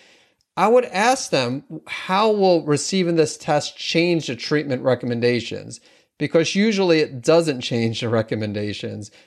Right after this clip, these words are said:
Usually, regardless of whether someone gets the uptake test or not, they'll be given the choice of antithyroid medication, radioactive iodine, or thyroid surgery. Now, if someone has subacute thyroiditis, that's more temporary,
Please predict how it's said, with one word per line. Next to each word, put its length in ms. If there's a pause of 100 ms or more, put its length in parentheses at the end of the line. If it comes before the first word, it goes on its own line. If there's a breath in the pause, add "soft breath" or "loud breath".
Usually, 480
regardless 840
of 200
whether 240
someone 300
gets 220
the 120
uptake 440
test 260
or 140
not, 420 (300 soft breath)
they'll 180
be 180
given 500
the 100
choice 400
of 80
antithyroid 640
medication, 880 (240 soft breath)
radioactive 540
iodine, 400
or 60
thyroid 420
surgery. 720 (340 soft breath)
Now, 200
if 220
someone 280
has 200
subacute 600
thyroiditis, 840 (360 soft breath)
that's 360
more 440
temporary, 1120